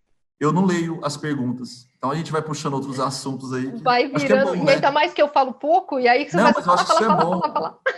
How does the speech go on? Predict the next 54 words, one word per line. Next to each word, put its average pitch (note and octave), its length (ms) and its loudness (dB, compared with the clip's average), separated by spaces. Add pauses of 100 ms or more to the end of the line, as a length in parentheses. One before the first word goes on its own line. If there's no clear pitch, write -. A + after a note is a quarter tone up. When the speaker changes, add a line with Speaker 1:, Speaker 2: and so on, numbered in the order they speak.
(480)
Speaker 1:
É C#3+ 260 -2
muito F3+ 280 0
natural, B2+ 520 -2
né? A2+ 100 -2
Então, D3+ 440 -6 (100)
vamos - 160 -6
embora. - 400 -8 (100)
Speaker 2:
Verdade. B3+ 760 -14 (220)
Speaker 1:
Eu C#3+ 100 0
ia F3+ 100 2
te F3+ 80 -6
perguntar F3+ 360 2
qual F#3 180 -4
que - 80 -4
é G3+ 40 0
o F#3 80 -2
seu F3+ 280 -4
sonho F#3 340 -2
de - 100 -2
consumo. D3+ 680 -4
Eu C3+ 140 -4
já D3 120 -4
tenho D#3+ 200 -8
um G3 40 -2
chute. - 640 -8 (200)
De A#2+ 100 -8
Speaker 2:
Ah. G3 100 2
Speaker 1:
carro, A2 360 -4
né? G2+ 180 -14
Obviamente. A2 720 -8
Eu A#2+ 60 -2
já C#3+ 100 -2
tenho D#3+ 220 -8
um - 20 -4
chute - 460 -6
aí. - 180 -12 (580)
Mas A#2 240 -6
qual D3 140 -6
que A3 60 0
é - 20 -8
o - 60 0
Speaker 2:
Olha. F#3 80 -4
Speaker 1:
seu D#3+ 100 -6
sonho? B2+ 380 -4
Assim, - 180 -8
você - 80 -18
falar, A#2+ 180 -2
"O B2 220 -8
meu C#3+ 160 -2
sonho D3 420 -8
é D3+ 40 -8
ter D#3+ 440 -12
esse C#3 320 -10
carro." - 360 -12